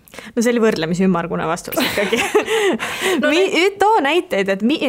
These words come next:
Speaker 1: mida sina soovitaksid, et minge lastega sinna, äh, noh, ma nüüd ei räägi kindlas, kindlas kohas Puerto
Speaker 2: Mhm,
Speaker 1: Ricol või kindlas
Speaker 2: mhm.
Speaker 1: kohas Curaçao'l,
Speaker 2: Mhm.
Speaker 1: vaid, äh,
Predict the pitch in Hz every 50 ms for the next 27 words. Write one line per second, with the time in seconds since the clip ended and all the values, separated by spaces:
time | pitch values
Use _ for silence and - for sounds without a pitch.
0 | 226 220 190 185 208 220 247 302 311 339 269 - 262 262 240 214 240 220 202 196
1 | 190 - - - - 185 - 220 277 311 294 254 185 - 208 262 - - 202 185
2 | 180 185 180 - 262 302 320 294 233 208 196 185 185 185 - - - - - -
3 | - 196 196 196 190 190 190 190 190 180 180 175 170 - - - - 190 175 -
4 | - - - - - 117 - 190 196 190 196 190 185 185 190 202 196 190 180 170
5 | 180 180 185 - 214 208 190 180 185 185 - - 240 214 180 180 - - 214 196
6 | 185 - 214 214 233 214 202 208 233 233 233 220 180 175 190 185 196 190 190 -
7 | 220 220 220 190 - - - - 190 - - 269 254 226 175 180 185 - - -
8 | 214 226 226 214 208 202 196 190 190 - 208 202 196 190 190 190 190